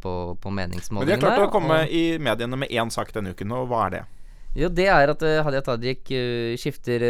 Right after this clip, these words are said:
Speaker 1: rådgivere. Det kommer da en, eh, ny rådgiver fra First House inn, og så er det en som går ut til, eh, til N O.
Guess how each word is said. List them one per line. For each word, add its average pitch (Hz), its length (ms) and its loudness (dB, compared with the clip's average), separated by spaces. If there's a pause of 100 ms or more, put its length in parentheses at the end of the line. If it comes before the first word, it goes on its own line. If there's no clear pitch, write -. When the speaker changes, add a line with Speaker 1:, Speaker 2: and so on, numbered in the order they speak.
Speaker 1:
rådgivere. 120 460 0
Det 180 80 -6
kommer 131 260 0
da 120 220 4
en, 113 320 0
eh, 110 640 -4
ny 104 240 -4
rådgiver 98 400 -4
fra 98 240 -4 (480)
First 101 320 -4
House 107 400 -2
inn, 226 240 -2 (160)
og 156 80 -4
så 139 140 2
er 131 100 2
det 120 80 2
en 104 80 -4
som 117 160 -6
går 107 320 -2
ut 98 400 -4
til, 95 340 -6
eh, 95 280 -2 (680)
til 160 160 4
N 156 80 6
O. 127 100 2